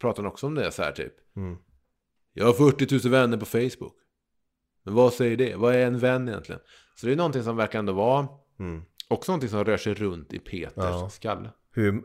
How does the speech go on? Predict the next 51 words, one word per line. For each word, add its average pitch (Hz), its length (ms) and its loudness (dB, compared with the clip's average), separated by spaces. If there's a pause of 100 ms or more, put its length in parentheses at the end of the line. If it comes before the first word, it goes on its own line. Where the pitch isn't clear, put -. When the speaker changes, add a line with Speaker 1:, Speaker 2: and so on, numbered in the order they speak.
Speaker 2:
hur, 113 340 2
och 123 120 0
det 131 60 4
är 135 60 6
det 127 260 4
som 131 160 -4
är 113 40 -2
så 101 100 -4
fint, 131 380 -2
det 101 80 -4
här 92 140 -2
med 85 300 -4
"du 95 100 -2
skulle 92 240 -6
göra 90 240 2
det 80 140 -2
för - 140 -10
mig", 90 400 -2
att - 320 -10 (340)
Speaker 1:
Mm. 92 260 -6 (240)
Speaker 2:
så - 120 -4
här, 87 140 2 (240)
eh, 90 260 -8 (920)
f-, - 540 -20 (120)
om, 107 380 0
om 107 180 6
jag 107 140 6
skulle 113 220 2
ringa 95 260 2
dig 107 220 6
mitt 92 280 -4
i 90 40 -4
natten 78 400 -4 (120)
Speaker 1:
Mm. 92 240 -10 (180)
Speaker 2:
med 101 220 2
mina 90 180 2
problem, 92 300 -2
så 87 60 -6
skulle 90 220 -6
du 85 120 -4
lyssna 85 400 -4
eller 82 140 -4
slänga 95 440 0
dig 90 80 2
i 90 60 -2
bilen 92 440 -4
och 85 80 -6
komma 82 300 -4
liksom 76 340 -8
till - 160 -6
undsättning. 65 500 -8